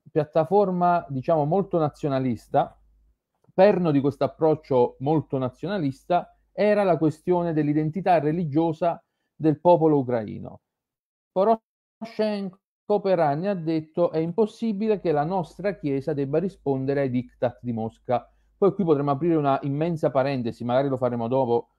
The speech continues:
sul ruolo politico del patriarca di Mosca,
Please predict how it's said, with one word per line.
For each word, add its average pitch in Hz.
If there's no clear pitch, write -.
sul 131
ruolo 151
politico 135
del 120
patriarca 123
di 110
Mosca, 98